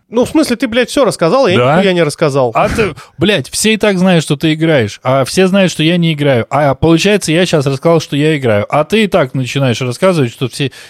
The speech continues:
Speaker 2: и-, ладно, продолжай, пожалуйста.
Speaker 1: <laughs> Спасибо, что мешаешь мне, э, помогать.
Speaker 2: Я для того здесь и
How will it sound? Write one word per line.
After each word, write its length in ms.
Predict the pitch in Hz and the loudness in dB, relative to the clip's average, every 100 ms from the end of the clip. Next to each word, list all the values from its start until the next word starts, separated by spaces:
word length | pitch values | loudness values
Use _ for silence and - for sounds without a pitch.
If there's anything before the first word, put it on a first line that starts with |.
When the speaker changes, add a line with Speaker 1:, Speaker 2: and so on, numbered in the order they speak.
| - | -14
Speaker 2:
и-, 120 | 127 - _ _ _ _ _ _ - - - | -14 -14 _ _ _ _ _ _ -20 -20 -16
ладно, 360 | 113 113 101 | -12 -8 -8
продолжай, 340 | - 95 110 95 | -10 -16 -16 -16
пожалуйста. 420 | 85 90 - - - - - _ _ | -20 -20 -12 -8 -8 -8 -20 _ _
Speaker 1:
<laughs> 520 | _ _ _ _ _ - | _ _ _ _ _ -14
Спасибо, 520 | - 165 - 196 175 | -4 -4 -4 -6 -6
что 160 | - | -8
мешаешь 460 | 131 123 139 147 - | -12 -10 -10 -10 -10
мне, 240 | - 123 131 - - - - _ _ _ _ - | -12 -12 -12 -16 -20 -20 -20 _ _ _ _ -20
э, 640 | - - 127 135 127 123 120 | -20 -16 -14 -10 -10 -10 -12
помогать. 480 | 123 123 113 110 _ | -10 -8 -10 -14 _
Speaker 2:
Я 220 | 113 101 | -16 -16
для 120 | 98 | -14
того 220 | 92 95 90 | -10 -8 -8
здесь 240 | 87 - | -12 -16
и 180 | 85 | -20